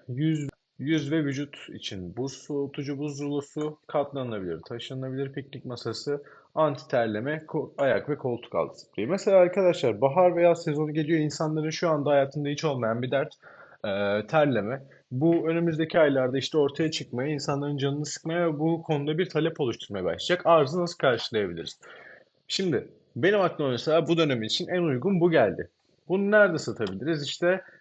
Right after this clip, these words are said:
TikTok Shop, e, veya Instagram Reels'te. Yani bunu sosyal medyada işte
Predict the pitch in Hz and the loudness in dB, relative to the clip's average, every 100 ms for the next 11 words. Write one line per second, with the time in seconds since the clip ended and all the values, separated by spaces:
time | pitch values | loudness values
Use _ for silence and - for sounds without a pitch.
0 | _ - 180 - 110 - 143 143 - - | _ -4 -4 -2 -4 -4 -6 -8 -14 -6
1 | 107 104 104 104 101 104 104 131 127 143 | -2 0 0 0 0 -2 -2 0 2 2
2 | 135 - 139 110 120 135 131 113 - 104 | -2 -2 -2 0 0 0 -2 -4 -2 -2
3 | 110 123 - 143 139 143 127 107 107 101 | -2 -6 -2 -2 0 -2 -2 -4 -6 -6
4 | 113 110 156 | -6 -4 -2